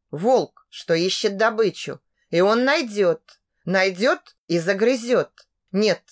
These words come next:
я не понимаю, что его связывает с Никифоровым. «Я помогу тебе». «Сдохнешь?» «Помогу это сделать другому». Ступор.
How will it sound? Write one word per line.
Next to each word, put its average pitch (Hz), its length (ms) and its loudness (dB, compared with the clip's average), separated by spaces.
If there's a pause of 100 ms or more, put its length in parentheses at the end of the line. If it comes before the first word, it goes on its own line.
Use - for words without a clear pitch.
(220)
я 160 340 -2
не 302 140 -4
понимаю, 233 640 0
что - 340 -2
его 311 220 0
связывает 202 720 0
с - 80 -14
Никифоровым. 151 920 -4 (920)
«Я 226 240 -2
помогу 247 500 0
тебе». 139 480 -6 (600)
«Сдохнешь?» 262 960 -2 (560)
«Помогу 285 420 2
это 240 260 2
сделать 202 440 0
другому». 151 640 -2 (720)
Ступор. - 920 -4